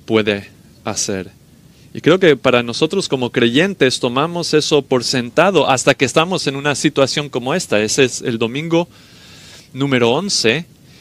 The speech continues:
que no hemos podido disfrutar del compañerismo y se está haciendo más doloroso para todos nosotros y sentimos la pérdida.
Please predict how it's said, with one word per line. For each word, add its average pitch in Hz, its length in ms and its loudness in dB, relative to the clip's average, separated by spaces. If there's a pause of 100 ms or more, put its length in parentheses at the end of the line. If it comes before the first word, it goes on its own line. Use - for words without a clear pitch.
(160)
que 117 140 2
no 123 120 0
hemos 147 340 -4
podido 135 420 2
disfrutar 131 680 0
del 117 200 2
compañerismo 123 1160 -2
y 123 320 2
se 123 140 0
está 131 180 0
haciendo 143 340 -2
más 139 200 -2
doloroso 143 500 0
para 123 240 4
todos 143 240 -2
nosotros 147 640 -4
y 117 100 -2
sentimos 143 540 -4
la 113 140 -2
pérdida. 120 640 0